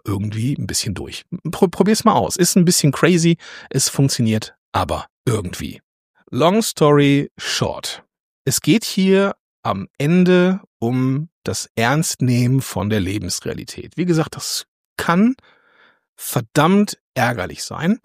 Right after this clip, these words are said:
Und es geht am Ende darum, dass du Podcast-Episoden machst, wo dein Energielevel stimmt. Und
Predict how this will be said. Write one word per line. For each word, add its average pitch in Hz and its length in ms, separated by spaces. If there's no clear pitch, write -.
Und 135 120
es - 160
geht 165 180
am 104 220
Ende 175 280
darum, 190 460
dass - 240
du 110 240
Podcast-Episoden 135 1300
machst, 135 580
wo 104 160
dein 110 220
Energielevel 107 1400
stimmt. - 640
Und 147 240